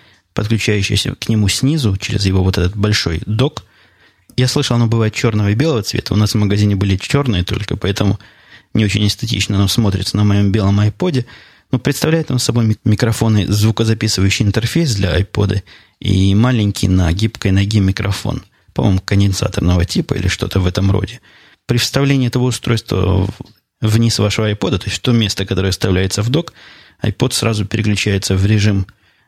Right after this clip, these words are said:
записи звуковых заметок. Это для меня было сюрпризом. Я не знал, что такая поддержка уже есть в айподе. Никакой программы для,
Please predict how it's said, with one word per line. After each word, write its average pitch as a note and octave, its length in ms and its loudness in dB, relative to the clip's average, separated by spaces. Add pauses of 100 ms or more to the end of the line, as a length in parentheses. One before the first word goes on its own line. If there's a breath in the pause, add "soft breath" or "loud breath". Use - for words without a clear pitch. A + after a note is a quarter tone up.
записи G#2 600 0
звуковых G2+ 600 0
заметок. A#2 480 0 (240 loud breath)
Это - 100 -12
для G#2+ 120 2
меня G#2+ 160 2
было G2 180 -2
сюрпризом. A2+ 480 -2
Я F2+ 140 2
не G#2 100 4
знал, C3 160 2
что - 180 -6
такая - 220 -2
поддержка G#2 540 -2
уже F#2+ 140 2
есть G2+ 220 0
в G2 80 0
айподе. F#2 460 0 (420 loud breath)
Никакой A2+ 460 0
программы G#2+ 560 0
для, E2 460 -2